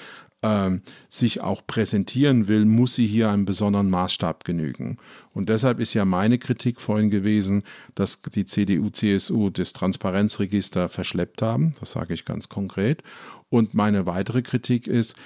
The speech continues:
man muss auch parteiintern Mechanismen haben,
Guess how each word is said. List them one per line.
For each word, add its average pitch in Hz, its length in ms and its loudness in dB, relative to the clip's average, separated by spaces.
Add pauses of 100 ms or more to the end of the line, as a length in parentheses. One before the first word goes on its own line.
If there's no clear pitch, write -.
(280)
man 110 180 4
muss 135 240 2 (100)
auch 107 260 -4 (180)
parteiintern 113 1200 -2
Mechanismen 104 840 0
haben, 101 480 0